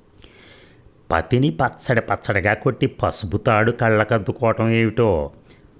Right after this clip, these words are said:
పైత్యపు పాతివ్రత్యం కాకపోతేను అని మనసులో తిట్టుకుని, "ఏంటి, ఎక్కడికైనా వెళ్తున్నావా, పట్టు చీర కట్టావు?" అడిగాడు సుబ్బారావు ఆశ్చర్యంగా. "అదేనండి, మన పక్కింటి వదిన గారు సత్యనారాయణ స్వామి వ్ర-, వ్రతం చేస్తున్నారట,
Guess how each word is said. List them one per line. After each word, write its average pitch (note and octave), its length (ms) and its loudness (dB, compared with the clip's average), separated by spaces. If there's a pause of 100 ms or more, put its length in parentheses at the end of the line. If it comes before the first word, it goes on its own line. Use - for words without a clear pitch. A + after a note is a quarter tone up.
పైత్యపు A#2+ 640 2
పాతివ్రత్యం C3 800 2
కాకపోతేను A#2 1000 2 (140)
అని G2 140 2
మనసులో G2+ 420 0
తిట్టుకుని, D3 580 -2 (320)
"ఏంటి, B2+ 640 2
ఎక్కడికైనా G#2 480 0
వెళ్తున్నావా, G#2 580 2 (120)
పట్టు G#2+ 200 0
చీర G#2 220 0
కట్టావు?" B2+ 520 0 (640)
అడిగాడు G2 520 2
సుబ్బారావు E2+ 640 0 (100)
ఆశ్చర్యంగా. F2 760 -2 (560)
"అదేనండి, G#2 600 2
మన A#2 180 2
పక్కింటి B2 500 -2
వదిన A#2+ 340 2
గారు A#2 340 2
సత్యనారాయణ A2 540 2
స్వామి A#2 300 0
వ్ర-, G#2 300 2
వ్రతం G2 380 0
చేస్తున్నారట, G2+ 580 0